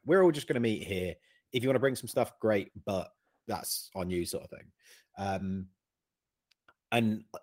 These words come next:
don't get me wrong, like, I still really wanna do that. I'm really excited about it. But the amount of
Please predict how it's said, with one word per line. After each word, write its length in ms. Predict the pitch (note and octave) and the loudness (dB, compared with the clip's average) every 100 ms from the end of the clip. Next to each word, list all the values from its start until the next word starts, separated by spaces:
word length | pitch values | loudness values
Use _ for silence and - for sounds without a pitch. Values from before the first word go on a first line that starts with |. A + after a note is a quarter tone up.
| - | 4
don't 140 | D#3+ C3 | 8 8
get 40 | |
me 40 | B2+ | 8
wrong, 100 | F#2+ | 4
like, 180 | F#2 G2+ | 0 -2
I 40 | |
still 300 | - A#2+ A2+ | 0 2 4
really 260 | A#2 A2+ G#2+ | 4 4 2
wanna 180 | G2+ | 0
do 160 | A2 G#2 | 0 -2
that. 120 | E2+ | -2
I'm 80 | F#2 | -2
really 180 | G#2+ G2 | 0 0
excited 280 | - A2+ F2+ | -2 -2 -2
about 200 | E2 D#2+ | -8 -12
it. 120 | E2 _ _ _ _ _ _ _ - | -18 _ _ _ _ _ _ _ 2
But 320 | A#2+ A2 - _ _ _ _ _ _ - | 4 4 -2 _ _ _ _ _ _ 4
the 100 | A#2 | 4
amount 440 | A#2 B2+ C3 C3 - | 4 2 0 -4 -2
of 280 | A#2 G#2 | -2 -2